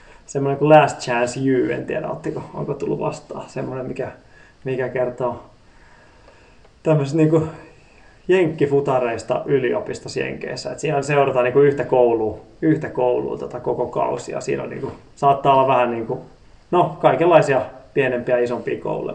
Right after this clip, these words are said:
vähän tämmösiä niinku lahjakkaita kavereita, mutta ei ihan koulut ja muut, muu elämä maistu, mutta N F L olisi tarkoitus päästä. Et se on semmoista aikamoista rähinää ja, tota, coachin pumppausta sieltä välillä tulee, tulee aika tiukasti. Et ne on aika niinku,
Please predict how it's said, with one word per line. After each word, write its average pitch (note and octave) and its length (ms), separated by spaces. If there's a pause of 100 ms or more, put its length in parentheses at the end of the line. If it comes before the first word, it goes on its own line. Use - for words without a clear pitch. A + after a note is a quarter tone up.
vähän - 160
tämmösiä - 320
niinku - 360
lahjakkaita D3+ 480
kavereita, B2+ 520
mutta A#2 320 (520)
ei D3+ 140
ihan D3 180
koulut C3+ 400
ja B2+ 100
muut, C3 280 (140)
muu C#3+ 240
elämä A#2+ 260
maistu, A#2+ 420
mutta - 320 (440)
N C3+ 280
F - 80
L B2 160
olisi B2 180
tarkoitus B2 400
päästä. - 420
Et - 80
se E3 80
on D#3 80
semmoista D3 240
aikamoista D3+ 400 (640)
rähinää B2+ 540
ja, A#2+ 120 (460)
tota, - 340 (220)
coachin C3 420
pumppausta - 600
sieltä D3+ 260
välillä - 320
tulee, - 380 (240)
tulee B2+ 220
aika A#2 220
tiukasti. - 480
Et B2+ 100
ne C#3+ 80
on B2+ 120
aika A#2+ 180
niinku, A2+ 300